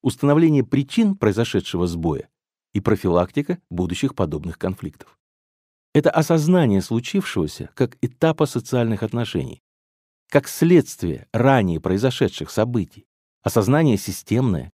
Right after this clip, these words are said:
контекстное. Это контекстный подход к исследованию конфликта,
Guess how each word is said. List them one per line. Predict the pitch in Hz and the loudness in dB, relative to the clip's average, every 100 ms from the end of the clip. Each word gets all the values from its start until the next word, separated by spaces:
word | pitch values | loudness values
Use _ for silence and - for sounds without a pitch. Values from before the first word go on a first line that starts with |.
| - | -2
контекстное. | 113 98 - 117 - - 80 - _ _ _ _ _ _ _ _ | 0 0 0 -2 -2 -10 -8 -8 _ _ _ _ _ _ _ _
Это | 147 180 | 0 4
контекстный | 233 233 214 - - 95 | 4 4 2 0 -4 -8
подход | 90 110 - 92 | -4 -6 -2 -4
к | - | -2
исследованию | 92 - 90 76 71 | -6 -2 -2 -2 -6
конфликта, | 82 82 180 - | -6 -2 -4 -4